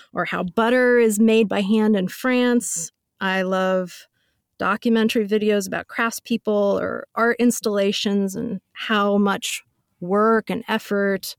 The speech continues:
goes into those things. And, and it's stuff that I wish I could see in person, but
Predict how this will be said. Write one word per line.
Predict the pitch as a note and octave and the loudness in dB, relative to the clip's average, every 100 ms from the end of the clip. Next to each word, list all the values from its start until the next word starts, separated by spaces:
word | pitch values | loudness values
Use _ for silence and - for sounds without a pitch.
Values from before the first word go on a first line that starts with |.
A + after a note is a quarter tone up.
| - | 0
goes | G#3+ G#3 - | 2 2 0
into | G#3+ A3+ A#3 - G#3+ G#3 | 2 4 4 2 0 2
those | G3 G3 F#3+ - | 2 0 0 -4
things. | B3 D4 E4+ E4+ A3+ | 0 2 2 0 -2
And, | F#3+ F#3+ - - | -2 -4 -8 -6
and | G3 F#3 | -6 -4
it's | G#3 - | -6 -8
stuff | - G#3+ G#3+ | -4 -4 -2
that | G#3 | -2
I | F#3 | -2
wish | F#3 A3+ A#3+ | 0 0 0
I | |
could | A#3 A#3 | -2 -2
see | B3 | 0
in | B3 | 2
person, | B3 B3 B3 D#4+ | 2 0 0 2
but | B3 G#3 | 2 0